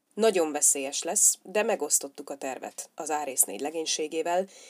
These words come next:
és nem csak hajlandók megkockáztatni, de egyenesen követelik, hogy megtehessék. Ez csak természetes, mondta Teddy. Az asztronauták eredendően őrültek,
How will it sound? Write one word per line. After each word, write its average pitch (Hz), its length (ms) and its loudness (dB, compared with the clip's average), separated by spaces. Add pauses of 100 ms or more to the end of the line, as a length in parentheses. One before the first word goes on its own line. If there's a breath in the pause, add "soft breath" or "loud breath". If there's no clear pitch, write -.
(140)
és - 180 0
nem 175 140 0
csak 175 180 0
hajlandók 185 520 0
megkockáztatni, 202 840 0
de 175 100 0
egyenesen 160 520 -2
követelik, 143 520 -8
hogy 147 100 -10
megtehessék. - 840 -8 (1040)
Ez 190 240 6
csak - 260 -4
természetes, 143 920 -2
mondta 139 380 -10
Teddy. - 280 -12 (460 soft breath)
Az 196 120 0
asztronauták 165 760 2
eredendően 139 600 -2
őrültek, 123 600 -8